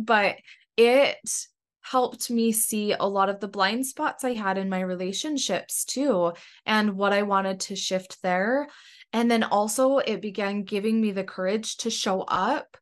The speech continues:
Like, I always say, like, "Be her now," but, like, show up as that version of you that you desire to be and embody her. And you do that through the breath.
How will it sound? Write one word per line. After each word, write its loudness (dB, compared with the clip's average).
Like, 2
I 6
always 2
say, 0
like, 0
"Be -8
her -6
now," 0
but, 4
like, 2
show 0
up 0
as -4
that -2
version -4
of -2
you -4
that -4
you -2
desire -2
to -10
be -6
and -2
embody 2
her. -6
And -4
you -2
do -4
that 0
through -10
the -10
breath. -10